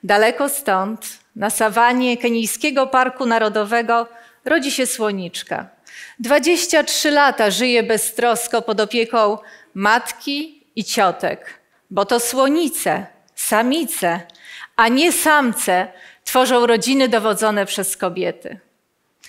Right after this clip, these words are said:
Kiedy jej matka ginie, to właśnie ona zostaje kolejną młodą przywódczynią stada.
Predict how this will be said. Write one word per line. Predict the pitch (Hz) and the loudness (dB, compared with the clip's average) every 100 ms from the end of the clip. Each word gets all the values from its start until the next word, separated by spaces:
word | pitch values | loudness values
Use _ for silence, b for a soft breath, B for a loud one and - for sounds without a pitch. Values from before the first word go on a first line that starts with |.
| B B B B | B B B B
Kiedy | - 220 | -2 0
jej | 247 240 233 | 2 2 4
matka | 269 320 - 311 | 2 0 0 0
ginie, | 262 240 269 208 180 185 214 - _ | 0 0 0 0 0 -2 -4 -10 _
to | 240 | -4
właśnie | 208 262 254 - 269 262 - | 0 0 0 0 0 0 0
ona | 262 226 180 170 196 - | 0 2 0 -4 -6 -14
zostaje | 196 202 - 220 226 | -8 -4 0 2 2
kolejną | 226 226 226 254 269 269 262 | 0 0 2 2 2 2 2
młodą | 220 196 196 185 202 208 b b b - | 0 0 0 0 -4 -4 b b b -8
przywódczynią | - 254 254 - - 180 180 185 | -4 -4 -6 -4 -4 -2 -4 -4
stada. | - - 175 170 180 208 | -6 -2 -2 -2 -6 -10